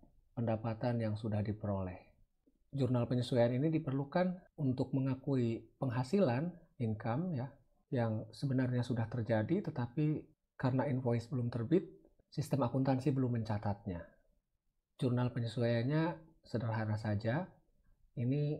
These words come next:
sama persis dengan transaksi penyerahan barang dan jasa yang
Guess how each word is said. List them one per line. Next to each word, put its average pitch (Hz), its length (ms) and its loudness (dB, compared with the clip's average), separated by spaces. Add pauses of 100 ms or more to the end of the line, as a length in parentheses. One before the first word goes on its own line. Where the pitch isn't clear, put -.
(140)
sama 135 320 0
persis - 480 -4
dengan 151 640 0
transaksi 131 880 -2 (160)
penyerahan 131 480 2
barang 127 240 2
dan 123 240 2
jasa 120 400 -2
yang 120 320 -2